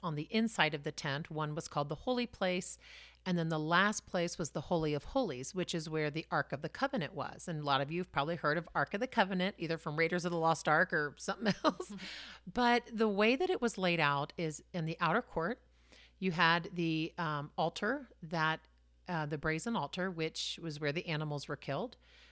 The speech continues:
Speaker 1: And then you had a brazen laver right after that before you went into the tent. And this is where the priests would clean their hands. And it was made with, like, uh, crushed mirrors, um, crushed glass that came from Egypt.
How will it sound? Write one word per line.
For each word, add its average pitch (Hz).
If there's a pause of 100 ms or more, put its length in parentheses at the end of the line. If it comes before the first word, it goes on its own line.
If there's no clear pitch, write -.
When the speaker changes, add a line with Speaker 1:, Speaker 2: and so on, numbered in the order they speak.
Speaker 1:
And 196
then 233
you 294
had 240
a 220
brazen 185
laver 139
right 175
after 170
that 143
before 165
you 156
went 156
into 165
the 196
tent. 160
And 165
this 170
is 185
where 160
the 160
priests -
would 175
clean 147
their 185
hands. 226 (420)
And 269
it 320
was 285
made 190
with, -
like, 170
uh, 151
crushed -
mirrors, 165
um, 147
crushed -
glass 143
that -
came 170
from 160
Egypt. 180